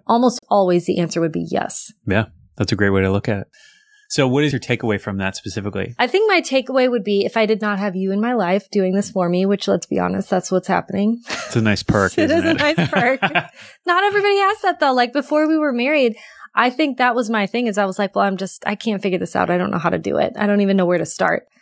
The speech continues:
Speaker 1: It's like, "Well, you could start with someone who just has a little bit more information than you. Maybe
Speaker 2: Yeah.
Speaker 1: your boss
Speaker 2: Just
Speaker 1: is a
Speaker 2: asking some
Speaker 1: great,"
Speaker 2: questions.
Speaker 1: yeah,
Speaker 2: Yeah,
Speaker 1: it's
Speaker 2: for
Speaker 1: like,
Speaker 2: sure.
Speaker 1: ask your boss if they know anything.
Speaker 2: Yeah.
Speaker 1: Ask H R.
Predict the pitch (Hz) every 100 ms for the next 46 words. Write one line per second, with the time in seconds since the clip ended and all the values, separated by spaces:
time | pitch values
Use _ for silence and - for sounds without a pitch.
0 | _ _ _ _ - 190 202 233 294 294
1 | - 269 247 - 233 220 240 233 262 233
2 | 214 226 247 220 220 214 196 185 185 180
3 | 170 160 156 156 185 208 240 277 254 -
4 | 208 185 156 - - 226 220 233 233 202
5 | 233 214 208 - 302 262 240 208 - 392
6 | 311 98 - - - - - 262 359 -
7 | 359 240 180 247 233 226 262 - 196 185
8 | 180 170 175 170 165 180 - - 196 285
9 | - 247 247 233 202 175 175